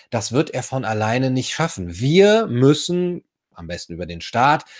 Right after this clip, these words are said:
sowas wie Heimat und Tradition schützen. Wir müssen Symbole einführen, wie Flaggen, tolle Lieder. Und das müssen wir auch per Ordre du Mufti sozusagen durch staatliche Gewalt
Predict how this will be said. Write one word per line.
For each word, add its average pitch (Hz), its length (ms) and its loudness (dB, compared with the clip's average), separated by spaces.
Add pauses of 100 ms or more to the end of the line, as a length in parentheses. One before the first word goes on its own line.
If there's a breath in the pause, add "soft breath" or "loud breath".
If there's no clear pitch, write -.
sowas 131 400 2
wie 101 120 -4
Heimat 143 420 -2
und 104 160 -10
Tradition 113 640 0
schützen. 180 480 -2
Wir 117 100 0
müssen 113 280 -4
Symbole 135 560 6
einführen, 147 520 -2
wie 98 100 -6
Flaggen, 143 580 -2
tolle 113 260 -2
Lieder. 160 480 2 (400 loud breath)
Und 135 380 2
das 117 180 0
müssen 139 340 0
wir - 180 0
auch 104 320 2 (520)
per 123 460 2
Ordre 139 380 4
du 113 120 0
Mufti 165 420 2
sozusagen 127 760 0
durch 113 240 -8
staatliche 123 480 -4
Gewalt 107 320 0